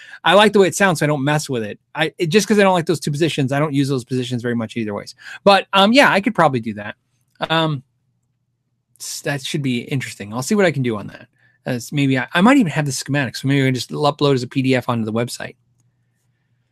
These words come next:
You know, maybe that's another thing. I got P D Fs on it. I got a P D F page on the website that all kinds of P D Fs. In fact, I, I like a Sweetwater's new fifty-five point inspection. You can go there, and if you don't wanna download it and see what they do, uh, to their guitars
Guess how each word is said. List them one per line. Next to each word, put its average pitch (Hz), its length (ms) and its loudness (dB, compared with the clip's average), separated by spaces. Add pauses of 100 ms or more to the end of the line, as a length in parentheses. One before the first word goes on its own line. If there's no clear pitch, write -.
(360)
You 302 80 6
know, 339 60 4
maybe 320 120 6
that's 294 180 6
another 277 260 8
thing. 254 180 4
I 185 120 6
got 247 220 4
P 233 120 4
D 226 140 6
Fs 226 160 2
on 160 80 2
it. 131 120 0
I 220 60 2
got 285 120 6
a 254 40 4
P 254 160 2
D 262 120 4
F 233 120 2
page 190 300 2
on 170 80 2
the 151 80 0
website 165 460 0
that 147 120 0
all 160 160 4
kinds 165 220 -2
of 135 40 -10
P 170 140 -8
D 151 220 0
Fs. - 300 -6
In 170 140 -4
fact, 202 240 4
I, 147 380 2
I 160 100 4
like 151 140 2
a - 20 -10
Sweetwater's 147 520 0
new 139 120 2
fifty-five 135 440 -2
point 131 140 0
inspection. 127 500 -2
You 117 80 -4
can 127 120 -4
go 117 120 -2
there, 120 120 -2
and 117 80 -2
if - 80 -12
you 123 60 0
don't 117 140 -2
wanna 113 140 0
download 117 380 -2
it 117 40 -2
and - 100 -14
see - 140 -4
what 117 100 4
they 117 120 4
do, 113 300 2 (480)
uh, 113 360 2
to - 140 -4
their 120 100 2
guitars 120 520 2